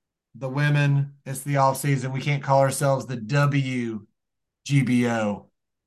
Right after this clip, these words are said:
anymore. It was a nice few weeks of that. Um, any closing thoughts, Sumter?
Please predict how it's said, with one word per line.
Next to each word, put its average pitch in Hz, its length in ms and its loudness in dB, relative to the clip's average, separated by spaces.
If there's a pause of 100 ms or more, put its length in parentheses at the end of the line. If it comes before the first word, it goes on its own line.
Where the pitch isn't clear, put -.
(200)
anymore. 120 480 2
It 123 40 6
was 120 120 0
a 127 60 0
nice 127 240 4
few 127 240 -2
weeks 123 280 -2
of 110 100 -4
that. 113 360 -4 (580)
Um, 104 540 -2 (140)
any 160 240 6
closing 160 520 4
thoughts, 151 420 4
Sumter? 151 580 -2